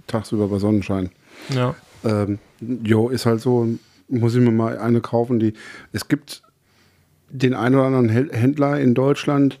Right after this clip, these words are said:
Speaker 1: die halt auch refurbished Sachen haben, ja, ähm, die auch noch ein bisschen Garantie drauf geben und so weiter und wo man halt dann vielleicht für einen Hunderter mehr dann aber eine Kamera hat, wo man weiß, dass die funktioniert und
Speaker 2: Ja,
Speaker 1: die dann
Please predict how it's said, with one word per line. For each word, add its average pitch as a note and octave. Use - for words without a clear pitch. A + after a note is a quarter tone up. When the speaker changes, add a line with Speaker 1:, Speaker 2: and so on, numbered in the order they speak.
Speaker 1:
die A#2
halt A#2
auch A#2+
refurbished A#2
Sachen A#2
haben, A#2
ja, G#2+
ähm, G#2+
die A2
auch G#2+
noch G#2+
ein A2
bisschen A2
Garantie G#2
drauf A#2
geben A2
und G#2
so G#2
weiter A2
und G#2
wo G#2+
man G2+
halt G2+
dann G#2
vielleicht A#2+
für -
einen B2
Hunderter A#2+
mehr B2
dann A2
aber A2
eine G#2+
Kamera G#2+
hat, G#2+
wo G#2+
man G2+
weiß, G2+
dass G#2+
die -
funktioniert F#2+
und F#2
Speaker 2:
Ja, A#2+
Speaker 1:
die A2+
dann G#2